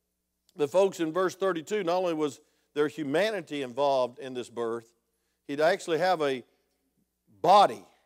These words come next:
God would have a body. And that body would be developed nine months in Mary's womb.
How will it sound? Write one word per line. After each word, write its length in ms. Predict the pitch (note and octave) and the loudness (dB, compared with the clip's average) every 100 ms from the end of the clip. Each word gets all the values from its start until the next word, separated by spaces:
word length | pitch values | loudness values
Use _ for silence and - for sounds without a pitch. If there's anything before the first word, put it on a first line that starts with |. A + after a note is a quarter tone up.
| _ _ _ A#2+ | _ _ _ 0
God 320 | D#3 F#3+ F#3 | 4 6 4
would 80 | D3 | 2
have 180 | D3+ D3 | 0 -2
a 60 | B2 | -2
body. 480 | A2 F3+ F3 A2 - _ _ _ _ _ _ _ _ B2+ | 2 4 4 0 -10 _ _ _ _ _ _ _ _ -6
And 120 | C#3+ | -2
that 160 | F3 | 0
body 260 | E3+ G3+ G3 | 4 4 4
would 140 | E3 | 0
be 100 | D#3+ | -2
developed 560 | D#3 D3 B2 G3 F#3+ C#3+ | -2 -2 2 4 4 0
nine 420 | D3+ A3 G#3+ E3+ | -6 -6 -8 -6
months 320 | G#3 A3+ - - | -2 -2 -4 -8
in 240 | G#3 F#3+ | -8 -6
Mary's 420 | G3+ G#3+ G#3 D3 | -6 -4 -6 -8
womb. 540 | C#3 A3 A#3 A#3 F3+ | -10 -6 -6 -6 -10